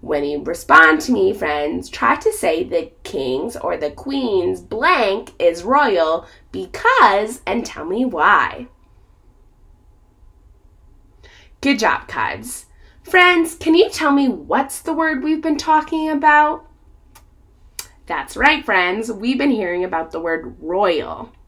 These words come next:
Good job. Friends, for our next activity, I'm going to name some things belonging to a certain person.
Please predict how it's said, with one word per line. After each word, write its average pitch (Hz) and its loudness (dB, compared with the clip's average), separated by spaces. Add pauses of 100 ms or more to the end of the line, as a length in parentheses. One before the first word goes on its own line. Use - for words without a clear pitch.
(360)
Good 254 -2
job. 151 0 (920)
Friends, 269 0 (400)
for 277 0
our 269 4
next 254 -2
activity, 185 -4
I'm 180 -6
going 294 0
to 349 0
name 185 -2
some 233 0
things 180 -4
belonging 175 -4
to 156 -6
a 165 -6
certain 156 -8
person. - -2